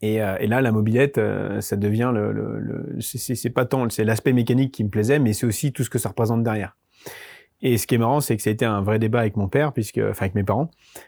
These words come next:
euh, puisqu'en fait, autant j'avais été habitué à avoir des engins motorisés dans les mains étant jeune, autant le, le fait de l'utiliser sur la route, c'était impossible. Et, euh, et je me rappelle avoir attaqué à treize ans,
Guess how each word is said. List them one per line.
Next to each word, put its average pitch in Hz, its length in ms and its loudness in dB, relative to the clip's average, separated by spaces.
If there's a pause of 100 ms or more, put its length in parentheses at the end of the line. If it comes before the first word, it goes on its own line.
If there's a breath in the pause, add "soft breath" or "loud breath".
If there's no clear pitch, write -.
(180 loud breath)
euh, 104 380 -2
puisqu'en - 320 -6
fait, 131 240 0
autant 135 320 2
j'avais 107 180 2
été 104 120 2
habitué 107 260 2
à 120 60 6
avoir 104 120 2
des 101 140 0
engins 107 240 2
motorisés 107 480 2
dans 107 80 0
les 104 140 2
mains 110 180 0
étant 101 220 -2
jeune, 131 240 2
autant 127 260 0
le, 104 180 2
le 101 120 0
fait 127 140 0
de 107 120 0
l'utiliser 123 420 2
sur 120 120 -2
la 101 100 0
route, 135 180 0
c'était 113 160 -4
impossible. 104 380 -4 (840 loud breath)
Et, 113 200 2
euh, 101 520 -2 (160)
et 107 180 0
je 98 100 -4
me 117 40 0
rappelle 113 320 4
avoir 110 180 2
attaqué 113 360 2
à 107 420 0
treize 131 280 2
ans, 143 220 0